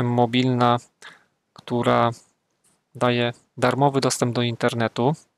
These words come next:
Co godzinę trzeba wpisywać tam kod captcha, czy jak to tam się wymawia.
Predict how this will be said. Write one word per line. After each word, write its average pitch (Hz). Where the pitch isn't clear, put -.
Co -
godzinę 123
trzeba 120
wpisywać -
tam 117
kod -
captcha, 143
czy -
jak -
to -
tam 123
się -
wymawia. 127